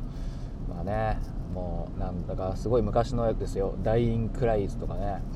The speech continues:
デランジェとか、もう何、何言ってかわけわかんない人もね、いると思うんですけど、うん。で、僕も、まあ、一応九十年代のビジュアル系を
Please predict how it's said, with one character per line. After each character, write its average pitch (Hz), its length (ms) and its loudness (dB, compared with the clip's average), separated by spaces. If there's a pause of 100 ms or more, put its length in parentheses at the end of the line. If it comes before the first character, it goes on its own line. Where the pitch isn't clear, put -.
(520)
デ 104 120 2
ラ 110 160 4
ン 104 100 0
ジ 104 80 2
ェ 104 80 4
と 98 120 2
か、 82 160 -2
も 85 240 -2 (540)
う 95 40 -2
何、 104 200 -2 (160)
何 104 140 -2
言 120 80 0
っ - 20 -4
て 127 100 0
か 120 100 4
わ 139 80 6
け 127 100 4
わ 104 60 6
か 107 100 4
ん 104 40 4
な 98 100 2
い 92 60 0
人 101 160 2
も 90 180 0
ね、 107 180 2
い 101 40 6
る 101 80 2
と 107 100 4
思 107 120 2
う 104 40 0
ん - 20 0
で 85 80 -2
す - 80 -6
け 85 80 -4
ど、 82 140 -4 (1600)
う - 20 2
ん。 - 20 0
で、 92 160 2
僕 104 260 0
も、 120 500 4 (540)
ま 117 80 2
あ、 113 40 2
一 113 220 0
応 117 40 4
九 127 240 4
十 123 160 2
年 120 200 2
代 92 120 2
の 90 100 -2
ビ 90 120 0
ジ 98 100 0
ュ 98 40 4
ア - 20 4
ル 95 100 2
系 92 280 2
を 92 280 2